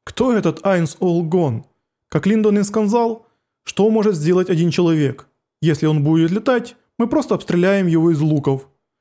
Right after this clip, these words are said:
То же самое сделаем, если он атакует издалека. Что может сделать один магический заклинатель? Истории о магических заклинателях, которые меняют ход на поле боя, это всего лишь в-, выдумки.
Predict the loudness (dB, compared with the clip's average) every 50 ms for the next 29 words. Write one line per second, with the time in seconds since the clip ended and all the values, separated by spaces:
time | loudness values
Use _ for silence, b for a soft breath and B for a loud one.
0 | _ _ _ _ _ _ -2 0 0 0 0 0 0 0 2 2 0 0 0 0
1 | 0 2 2 2 2 2 0 0 0 0 0 0 0 0 0 0 0 0 -2 -2
2 | -2 -2 0 0 0 0 0 -2 -2 0 0 0 0 0 0 0 -2 -2 -4 -8
3 | _ _ _ _ _ _ _ _ _ -20 -8 -2 0 0 2 2 2 0 0 -2
4 | 0 0 0 2 0 0 0 -2 -2 0 0 2 2 0 0 0 -2 -4 -4 -4
5 | -4 -2 -2 0 0 0 0 0 0 -2 -4 -6 -8 -10 _ _ _ _ _ _
6 | _ _ _ _ _ _ _ -8 -6 -2 0 0 2 2 2 2 2 0 0 0
7 | 0 -2 -4 -6 -6 -4 -2 -2 -2 -2 0 0 0 0 -2 -2 -2 -2 -2 -4
8 | -6 _ _ _ _ _ _ -6 -2 0 0 2 2 2 2 2 0 0 0 0
9 | 0 0 -2 -2 -2 -2 -2 0 -2 -4 -2 0 0 0 2 2 2 0 0 0
10 | -2 -6 -10 _ _ _ _ _ _ _ -8 -6 -4 -4 -4 -2 0 0 2 2
11 | 2 0 0 -2 -4 -8 -8 -8 -12 _ -4 0 0 0 2 0 0 -2 -4 -6
12 | -10 -12 -12